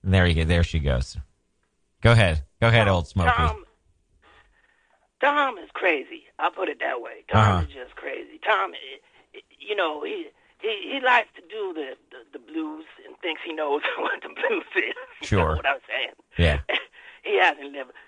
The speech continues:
Speaker 2: the life of that, that like I've had, you know. Uh, Tom Waits only been married once or twice, as far as I know. Uh, I've been married eight times, for example.
Speaker 1: Yeah. Yeah, eight times.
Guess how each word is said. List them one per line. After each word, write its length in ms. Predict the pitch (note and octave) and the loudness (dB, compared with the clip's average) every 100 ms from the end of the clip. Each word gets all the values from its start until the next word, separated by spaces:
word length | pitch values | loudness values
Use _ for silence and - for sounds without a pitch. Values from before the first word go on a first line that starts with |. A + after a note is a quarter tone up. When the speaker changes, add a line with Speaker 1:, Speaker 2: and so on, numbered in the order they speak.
| _ B2 | _ -6
Speaker 2:
the 140 | A#2 | -4
life 240 | G2+ - - | 0 0 -2
of 80 | - - _ - | -12 -20 _ -6
that, 220 | - - - | -4 -6 -10
that 120 | - | -4
like 140 | C3+ - | -2 0
I've 300 | - C3 - | 0 -2 -4
had, 380 | - - G#3 - _ - _ _ _ - | -6 -4 -4 -8 _ -20 _ _ _ -18
you 100 | A#2 | -14
know. 300 | A#2 - - _ _ | -12 -14 -16 _ _
Uh, 200 | - - - - | -12 -12 -12 -6
Tom 240 | G3 D#3 D3+ | -2 -2 -2
Waits 240 | C#3 - C#3 | -8 -8 -10
only 220 | D3 C#3+ | -8 -8
been 280 | C3 D3+ C#3 | -6 -8 -4
married 280 | D3 D3+ C#3+ | -4 -2 -4
once 200 | D#3+ D#3+ | -8 -10
or 60 | - | -8
twice, 320 | - F3 - | 0 0 0
as 60 | _ - | _ -4
far 180 | C#3 | -2
as 60 | - | 0
I 140 | E3 D3 | -2 -2
know. 300 | - - - _ _ _ _ - | -6 -12 -16 _ _ _ _ -16
Uh, 300 | - - - _ _ _ - | -12 -10 -12 _ _ _ -16
I've 80 | - | -8
been 160 | - | -6
married 300 | - C3 - - | -4 -4 -4 -4
eight 220 | - - | -4 -4
times, 400 | F#3+ D#3 A#2+ A#2 - | -2 -2 -6 -16 -18
for 120 | A#2 A2+ | -18 -16
example. 440 | - - - - - _ G2 | -18 -18 -18 -20 -20 _ 0
Speaker 1:
Yeah. 220 | F#2 D2+ - _ _ _ _ _ _ _ _ _ _ _ G#2 | 2 0 -8 _ _ _ _ _ _ _ _ _ _ _ 2
Yeah, 220 | G2 E2+ | 2 2
eight 240 | G#2 B2+ - | 0 -2 2
times. 600 | A#2 G2 E2+ C#2+ - | 4 4 2 -4 -12